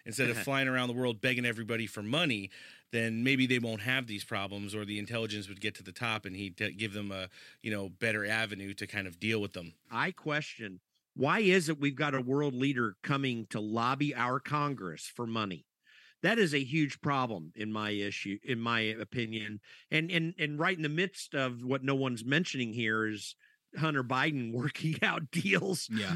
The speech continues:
Speaker 2: with nations, uh, to in-, get the influence of his dad all over the place. I mean, it just stinks to high heaven.
Speaker 1: No, it certainly does. I saw J D Vance jumped on with, uh, Mister Apparatus himself yesterday, Steve Bannon. His staff sent over the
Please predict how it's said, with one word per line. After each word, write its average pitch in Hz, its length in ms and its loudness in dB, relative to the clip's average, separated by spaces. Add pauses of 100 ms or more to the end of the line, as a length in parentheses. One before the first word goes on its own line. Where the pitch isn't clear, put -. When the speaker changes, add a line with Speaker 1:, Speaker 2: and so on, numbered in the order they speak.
(100)
Speaker 2:
with 175 300 4 (420)
nations, 165 680 4
uh, 147 380 4
to 160 120 2
in-, 156 260 0
get 147 180 0
the 143 120 2
influence 147 420 0
of 131 60 0
his 120 180 0
dad 135 320 2
all 135 120 2
over 135 120 2
the 131 80 0
place. 131 440 0
I 139 40 -4
mean, 143 180 -2
it 170 140 -2 (140)
just 214 200 0
stinks 113 380 -2
to 104 80 -2
high 80 260 -8
heaven. 76 200 -18 (200)
Speaker 1:
No, 131 200 2
it 120 80 -4
certainly 120 300 0
does. 120 280 2
I 120 60 0
saw 123 200 0
J 123 200 2
D 120 160 -2
Vance 117 340 0
jumped 113 240 -6
on 113 240 -2
with, 110 240 -2
uh, 110 260 2
Mister 120 300 0
Apparatus 117 600 0 (280)
himself 131 360 0
yesterday, 113 340 0
Steve 110 320 -2
Bannon. 131 400 2 (360)
His 165 160 0
staff 143 300 2
sent 143 300 0
over 135 320 2
the 123 440 2